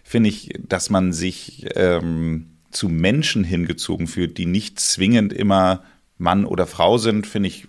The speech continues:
absolut nachvollziehbar, ehrlich gesagt. Also finde ich deutlich nachvollziehbar, als dass man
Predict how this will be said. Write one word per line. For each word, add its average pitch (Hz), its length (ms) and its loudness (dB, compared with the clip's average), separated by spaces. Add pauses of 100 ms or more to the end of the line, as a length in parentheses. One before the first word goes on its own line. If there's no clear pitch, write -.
absolut - 300 -12
nachvollziehbar, - 640 -2
ehrlich - 240 -8
gesagt. 87 300 -8
Also - 160 -8
finde 87 120 -4
ich - 60 -8
deutlich 90 280 0
nachvollziehbar, 90 580 0
als 87 100 -2
dass - 160 -6
man 85 240 -2